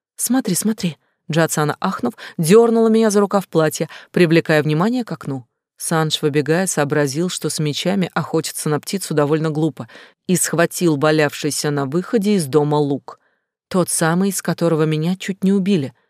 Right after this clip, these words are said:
запасливо захваченный кем-то из леса, возможно, даже самим Шият Сахиром. Вот только попасть в ворона у него ни разу не получилось,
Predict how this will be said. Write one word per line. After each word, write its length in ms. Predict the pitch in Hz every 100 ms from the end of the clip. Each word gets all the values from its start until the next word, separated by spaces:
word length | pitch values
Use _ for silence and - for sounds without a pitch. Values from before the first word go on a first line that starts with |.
| _
запасливо 720 | - 147 156 - 151 - 151 143
захваченный 680 | 143 147 147 160 - 190
кем-то 360 | 196 160 143 147
из 120 | 139
леса, 360 | 147 196 - 151 - -
возможно, 600 | 170 165 151 180 226 247
даже 300 | 220 160 165
самим 400 | 208 185 151 151
Шият 340 | 147 156 143 135
Сахиром. 540 | 143 131 131 127 - - _ _ _ _ -
Вот 220 | 160 185 _
только 360 | 190 165 165
попасть 500 | - 156 160 139 -
в 60 | 156
ворона 420 | 226 220 - - - -
у 80 | 175
него 200 | 170 165
ни 100 | 165
разу 280 | 160 156 165
не 120 | 175
получилось, 720 | - 185 190 - 202 139 -